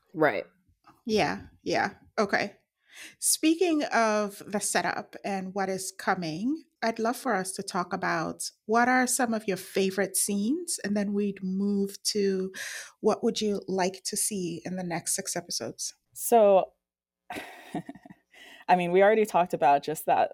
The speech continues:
Speaker 3: that entire badass moment of ripping the wedding dress and saying, "I'm, I'm heading off to, like, notify that people,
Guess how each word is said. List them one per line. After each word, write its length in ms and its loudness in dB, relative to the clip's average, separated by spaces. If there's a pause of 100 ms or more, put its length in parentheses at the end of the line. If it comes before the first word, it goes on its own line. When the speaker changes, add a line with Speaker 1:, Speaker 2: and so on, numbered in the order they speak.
(120)
Speaker 3:
that 180 -2
entire 480 0
badass 520 2
moment 540 -4 (100)
of 380 2 (200)
ripping 380 0
the 80 2
wedding 260 4
dress 320 4
and 140 -2
saying, 480 -4
"I'm, 300 0 (200)
I'm 160 4
heading 260 4
off 240 -4
to, 140 -2
like, 360 2
notify 840 0 (240)
that 140 4
people, 480 -2